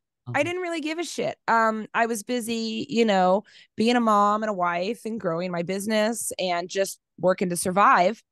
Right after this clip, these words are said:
Speaker 1: and, you know, do all of that. And I didn't,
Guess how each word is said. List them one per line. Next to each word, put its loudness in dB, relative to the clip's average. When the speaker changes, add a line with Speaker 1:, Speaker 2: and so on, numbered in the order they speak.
Speaker 1:
and, 2
you 0
know, 2
do -4
all 2
of -6
that. -2
And -4
I -2
didn't, -10